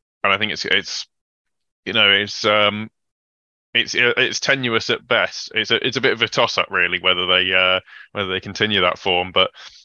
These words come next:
obviously they'll wanna continue it. Um, and it's, you never know. It's one of the, a good result like that can sort of kickstart, kickstart your team and, and, and just kind of set the ball rolling. Um, and it's, yeah, th-, you gotta remember that the Alpines behind,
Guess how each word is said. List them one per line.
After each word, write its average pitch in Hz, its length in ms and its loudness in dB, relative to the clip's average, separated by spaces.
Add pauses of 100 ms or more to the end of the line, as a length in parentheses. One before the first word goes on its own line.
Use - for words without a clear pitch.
(140)
obviously 104 300 -2
they'll 95 140 2
wanna 95 200 2
continue 98 540 -2
it. 92 140 2 (120)
Um, 95 400 4
and 98 140 -2
it's, - 240 -8
you 120 100 2
never 117 160 2
know. 127 180 2
It's 85 160 -4
one 107 100 -2
of 98 140 -4
the, - 640 -8
a 120 60 -2
good 107 160 -4
result 104 300 2
like 104 160 2
that 101 180 2
can 107 260 -2
sort - 180 -6
of - 100 -18
kickstart, - 640 0 (720)
kickstart 113 500 0
your 104 140 2
team 104 420 -2
and, 101 180 0
and, 107 420 0 (120)
and 110 160 0
just 110 360 -2
kind 113 160 -2
of 107 80 -2
set - 220 -2
the 113 60 -2
ball 107 200 -6
rolling. 101 560 0 (100)
Um, 107 480 2
and 110 120 2
it's, - 240 -6 (460)
yeah, - 160 -10
th-, - 340 -10
you 120 240 -10
gotta 113 160 2
remember 107 280 2
that 104 200 2 (440)
the 110 140 4
Alpines 101 760 -2
behind, 101 640 0